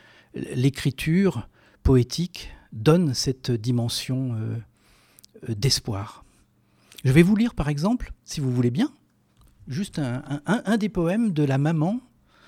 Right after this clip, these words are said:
euh, d'Israëla, qui s'appelle Yasmina dans le roman,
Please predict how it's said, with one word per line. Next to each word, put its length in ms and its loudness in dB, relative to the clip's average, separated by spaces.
euh, 340 0
d'Israëla, 840 -2
qui 140 -10
s'appelle 340 -4
Yasmina 720 -2
dans 160 -2
le 100 -2
roman, 460 -2